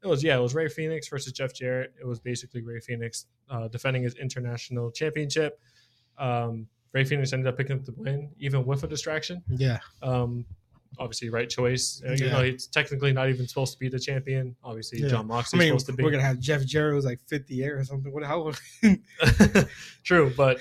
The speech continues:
Speaker 1: yeah, it, it
Speaker 2: Who,
Speaker 1: was
Speaker 2: well, shout out to him. He's in good shape for his, and he wrestles pretty
Speaker 1: he's
Speaker 2: good
Speaker 1: putting
Speaker 2: matches.
Speaker 1: on some good matches too. I'm not
Speaker 2: Yeah.
Speaker 1: even gonna lie, and, and I'm not
Speaker 2: But
Speaker 1: even,
Speaker 2: yeah.
Speaker 1: like, a Jeff Jarrett fan, but
Speaker 2: But
Speaker 1: that
Speaker 2: yeah.
Speaker 1: guy's going off.
Speaker 2: Rey Fenix for the champion. That's
Speaker 1: Yeah, Rey, Rey Fenix ended up picking up the win.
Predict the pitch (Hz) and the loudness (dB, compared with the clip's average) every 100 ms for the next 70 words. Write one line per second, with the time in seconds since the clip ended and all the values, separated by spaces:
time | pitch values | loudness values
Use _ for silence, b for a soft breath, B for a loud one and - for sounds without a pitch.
0 | B B B B _ - 160 139 120 143 | B B B B _ 0 4 4 2 6
1 | 147 220 139 196 170 208 240 220 170 220 | 10 10 10 6 8 8 6 4 6 6
2 | 175 175 196 170 160 - 180 180 147 139 | 4 0 -2 0 -2 -2 -4 -4 -2 0
3 | 139 175 147 151 151 190 180 147 - 165 | 0 -2 -2 0 0 0 0 -4 2 2
4 | 156 - 165 208 247 196 156 139 185 - | 4 4 4 4 4 6 4 4 0 -2
5 | 123 - 160 135 147 131 127 123 123 156 | -4 0 0 2 2 2 0 0 -2 0
6 | 135 123 123 127 135 151 156 151 131 120 | 0 -2 -4 -6 -8 -4 2 2 2 -2
7 | 123 131 - 120 113 147 135 113 139 139 | -4 -6 -4 -6 -6 -10 -12 -8 -6 -4
8 | 127 - 117 123 143 120 135 135 135 143 | -4 -6 -12 -10 -12 -12 -6 -6 -6 -2
9 | 135 135 127 120 - 120 113 127 117 147 | -2 -2 -10 -16 -14 -16 -16 -20 -10 0
10 | 135 123 139 151 151 147 156 147 147 139 | 2 4 2 2 0 0 -2 -4 -4 -4
11 | 135 139 139 131 127 135 131 | -4 -4 -6 -4 2 4 4